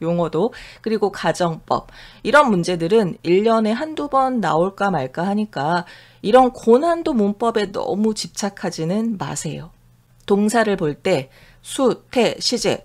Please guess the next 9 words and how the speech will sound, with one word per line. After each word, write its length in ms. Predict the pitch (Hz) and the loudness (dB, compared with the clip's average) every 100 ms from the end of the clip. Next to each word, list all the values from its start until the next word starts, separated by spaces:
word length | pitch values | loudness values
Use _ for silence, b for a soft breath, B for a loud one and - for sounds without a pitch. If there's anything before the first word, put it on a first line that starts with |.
| - | -2
따질 280 | 208 214 208 | 0 0 -2
수 180 | - 214 | -2 -4
있나? 460 | 156 131 185 262 _ b b b | -2 -2 -2 -4 _ b b b
전치사, 600 | - 196 202 247 240 226 | 0 2 2 0 0 0
접속사, 580 | - 180 - 202 - 202 | -2 -6 -6 -8 -2 -2
접속부사 880 | 185 160 - 196 - 175 165 - - _ | -2 -4 -2 -4 -4 -6 -6 -6 -12 _
구별해낼 520 | 185 185 185 180 147 | 0 2 2 2 -2
수 200 | - 180 | -4 -6
있나? 440 | 170 135 147 240 | -4 -4 -4 -4